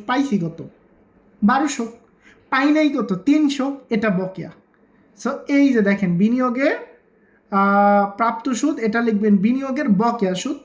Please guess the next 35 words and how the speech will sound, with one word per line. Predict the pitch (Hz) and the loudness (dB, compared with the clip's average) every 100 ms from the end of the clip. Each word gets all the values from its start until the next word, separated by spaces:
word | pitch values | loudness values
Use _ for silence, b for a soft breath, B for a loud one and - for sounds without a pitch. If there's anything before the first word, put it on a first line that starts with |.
| _ | _
আমি | 185 202 | -2 -2
একটু | 208 | 0
টাইপিং | 214 208 190 220 | -2 0 -2 -2
মিস্টেক | 226 220 208 233 214 | -2 -4 -4 -10 -8
করছি, | 233 214 | -8 -8
আপনারা | 349 208 208 240 277 | -6 -2 0 0 -4
ঠিক | 269 - | -10 -8
করে | 233 | -2
লিখে | 214 208 170 | 0 2 0
নেবেন। | 156 143 151 | -4 -6 -2
বিনিয়োগের | 175 214 240 240 285 370 - B B B - | 2 2 2 0 -2 -2 -6 B B B -2
বকেয়া | 175 240 240 208 | 0 0 0 -2
সুদ, | 185 170 | -2 -2
আবার | 180 214 | 0 0
বলি, | 190 165 147 | 0 -2 -2
বিনিয়োগের | 175 220 240 233 294 - B B 170 | 0 2 0 -2 -4 -6 B B -2
বকেয়া | 220 214 202 | -2 0 -2
সুদ | 175 160 147 | -4 -8 -8
তিনশো | 269 247 208 | -4 -2 -2
টাকা। | 170 - - b b b | -4 -8 -14 b b b
So, | - 294 311 - - | -2 0 0 -6 -6
এই | 247 285 311 | 0 2 2
বারোশোর | 233 220 220 262 | 2 2 0 -6
সাথে | 240 277 285 | -8 -8 -8
তিনশো | 277 240 214 208 277 294 - | -8 -4 -2 0 -2 -4 -4
প্লাস | 208 240 285 - | -2 0 -2 -6
করে, | 214 175 208 - B - | -2 -2 -2 -6 B -4
আর | 208 | -2
এখানে | 233 285 | 0 0
প্লাস | 277 240 208 196 | 0 0 0 0
দিবেন, | 190 165 | -2 -6
প্লাস | 156 208 226 226 | -6 -4 -2 -2
বিনিয়োগের | 208 226 226 226 302 | -2 -2 -4 -6 0
বকেয়া | 208 208 190 160 | 0 0 -4 -8
সুদ | - | -10